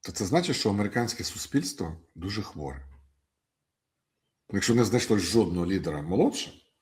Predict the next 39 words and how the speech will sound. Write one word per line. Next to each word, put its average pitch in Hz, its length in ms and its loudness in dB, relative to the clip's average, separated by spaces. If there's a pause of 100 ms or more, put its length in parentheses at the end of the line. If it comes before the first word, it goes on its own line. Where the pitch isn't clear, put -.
(140)
який - 180 -2
би 98 120 0
міг 87 240 -2
би 71 220 -12 (540)
протистояти 87 640 -2
Трампу, 71 400 -8 (640)
то - 120 -16
це 214 160 6
нам 170 220 2
та - 220 -2
ж - 120 2
сама 85 300 2
ситуація, 160 580 -2
яку 104 120 -4
ми 101 100 2
з 90 60 -2
вами 92 200 0
пережили 107 440 4
в 82 60 -2
вісімдесят 87 760 -4
другому 87 560 -4
році. - 340 -16 (680)
Леонід 117 340 6
Ілліч 95 240 2
почив - 340 -2
в 78 40 -4
Бозі, 175 520 2 (760)
його 104 160 6
там, 87 160 -2
значить, 78 320 -6
там - 200 -16
поклали. 85 440 0 (880)
А 139 80 -2
далі 196 460 6
почалась 143 380 6
гонка 156 360 6
на 143 100 4
лафетах, 123 500 -2
пам'ятаєте? 101 520 2